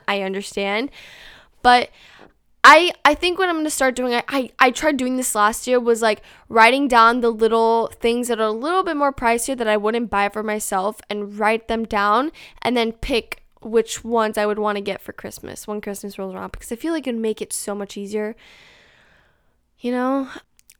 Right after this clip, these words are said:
But yeah, I'm still dealing with that. I just need to get, like, two or three more things for my, for my dad. And usually everyone else, like, when it's, like, not my mom or my, or my dad's side,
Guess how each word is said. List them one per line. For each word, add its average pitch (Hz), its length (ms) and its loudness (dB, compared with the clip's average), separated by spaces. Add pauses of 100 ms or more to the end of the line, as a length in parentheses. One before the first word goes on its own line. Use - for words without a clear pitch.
(140)
But 220 320 -4
yeah, 202 220 -4
I'm 233 160 0
still - 220 -2
dealing 214 320 0
with 202 100 -6
that. 208 120 2
I 208 80 4
just - 180 -10
need 262 100 -4
to 269 80 -4
get, 247 200 0
like, 220 340 -2
two - 240 -4
or 220 100 2
three 226 180 -6
more 220 180 -4
things 214 360 -8
for 220 140 -8
my, 196 640 -8 (160)
for - 160 -12
my 202 160 -6
dad. 196 340 2
And 262 180 0
usually 311 440 -2
everyone 269 420 0
else, 226 220 0
like, 226 180 -4
when 226 140 -4
it's, 220 180 -6
like, 214 180 -2
not 208 560 -4
my 214 280 -4
mom 202 400 -6
or 202 100 -8
my, 196 480 -10 (500)
or - 80 -10
my 202 140 -4
dad's 196 400 -2
side, 220 420 4